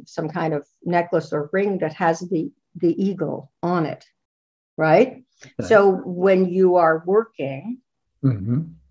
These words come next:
Speaker 1: That is what is programming your mind, right? It's not the disappointing self that's
Speaker 2: Yeah.
Speaker 1: saying, "You can't blah, blah.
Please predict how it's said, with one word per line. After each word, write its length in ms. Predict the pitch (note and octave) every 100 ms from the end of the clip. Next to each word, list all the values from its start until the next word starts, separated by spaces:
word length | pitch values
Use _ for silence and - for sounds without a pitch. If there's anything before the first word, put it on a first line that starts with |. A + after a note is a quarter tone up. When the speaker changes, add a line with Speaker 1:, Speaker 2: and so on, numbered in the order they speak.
| - - -
Speaker 1:
That 260 | F3+ F3 F3
is 200 | F3 F3
what 420 | D#3+ E3 D#3 - _ _ _
is 140 | F3+ D#3
programming 960 | - A#3 B3 G#3 E3+ E3 D#3 D#3+ F3 _ _ _ _ _
your 200 | F3 E3+
mind, 680 | F3 A3 B3 F3+ C#3+ A#2+ -
right? 320 | F3+ E3 F#3
It's 160 | F#3 -
not 240 | G3+ A#3+
the 60 | A#3+
disappointing 800 | A3 G#3+ A3 - A#3 C#4+ C#4 A3
self 500 | A3+ F#3 E3 E3+ E3+ -
that's 200 | F#3 -
Speaker 2:
Yeah. 120 | F#3
Speaker 1:
saying, 160 | F3
"You 160 | G#3 A4 -
can't 200 | A4 F#4+
blah, 160 | F#4+ A#3
blah. 300 | G#3+ F3+ A#3